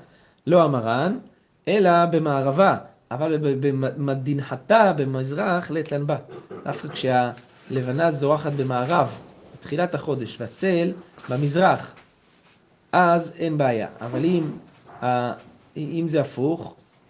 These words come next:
היא במזרח והצל הוא במערב, אז זה בס-, אז זה מסוכן.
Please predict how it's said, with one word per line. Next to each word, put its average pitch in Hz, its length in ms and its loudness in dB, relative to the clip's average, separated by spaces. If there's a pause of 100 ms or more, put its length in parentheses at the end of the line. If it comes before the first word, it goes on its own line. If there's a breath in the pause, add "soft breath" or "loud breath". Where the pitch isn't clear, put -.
(420)
היא 120 240 -6
במזרח 127 720 2
והצל 131 1040 -4
הוא 147 100 0
במערב, 131 560 0
אז 143 80 -6
זה 135 60 -6
בס-, - 280 -12
אז 139 140 -8
זה 143 80 -6
מסוכן. - 320 -12